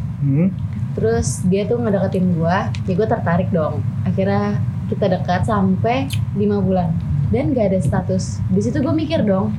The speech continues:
Speaker 2: gua nggak bisa tanpa kepastian gini.
Speaker 1: Iya, iya.
Speaker 2: Akhirnya, tapi gua gengsi juga buat minta. Akhirnya gua minta kepastian buat hubungan yang lebih jelas lagi.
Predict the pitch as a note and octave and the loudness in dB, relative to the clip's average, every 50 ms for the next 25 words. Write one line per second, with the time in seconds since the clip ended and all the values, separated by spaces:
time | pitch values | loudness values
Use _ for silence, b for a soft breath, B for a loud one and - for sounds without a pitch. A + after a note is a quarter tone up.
0 | - - - - F#3+ A#3 C#4+ D4+ B3+ F#3+ F3 F3 F3 A#3 A3 A3+ G#3+ G3+ F#3+ F3+ | -4 -2 0 0 0 0 0 0 0 2 2 2 0 0 0 0 0 0 0 0
1 | F#3 F#3+ G3 G3 F#3+ F#3 - G3 F#3 F3+ F3+ F3+ F#3+ F#3+ G3+ G3 G3+ - - - | -2 -2 -2 -2 -2 -2 0 0 2 2 2 2 2 2 2 2 2 2 2 2
2 | - - A#2 A#2 - F#3 - - - - - - - G#3+ G#3 - G3+ G3 G3 G3+ | 2 0 0 0 0 0 -2 -2 0 0 2 2 2 2 2 2 2 2 2 2
3 | F#3+ A3 A#3+ B3+ - - - - - - - - G#3+ A3 - C4 B3 - B3+ A3+ | 0 0 0 0 0 0 -2 -2 -2 -4 -2 0 0 0 2 0 2 2 2 2
4 | A#3 A3+ G3+ G#3+ G3+ F3+ A3+ G3+ - A3 G#3 G3+ G3+ G3 - G3 F#3 F3+ - F3+ | 0 0 0 0 2 2 2 2 2 2 2 0 0 0 0 0 0 2 2 0
5 | F3+ - - - - F#3+ G#3 G#3 G3+ G#3+ G#3+ G3+ G3+ F#3+ G3 - - - F3 E3+ | -2 -2 -2 -2 0 2 2 2 2 2 2 2 2 0 0 -2 -2 0 0 0
6 | F3 - - F#3+ F3+ F3 E3+ F3 G3+ G#3 G#3+ - - - - - - F3+ E3+ F3 | 0 0 0 0 2 2 2 2 2 0 0 -2 -2 -4 -4 -2 0 2 2 4
7 | F3+ F#3 F3+ F#3 - - - G3 G3 F#3+ G3 F#3+ G3 F#3+ F#3+ F#3 F#3 F3+ F3 F3 | 2 2 0 -2 -4 -2 0 0 2 2 2 2 2 2 2 2 2 2 2 2
8 | E3 F3 F3+ F3 - F3 E3 D#3+ - E3+ G3+ | 2 2 2 2 2 0 2 2 2 0 0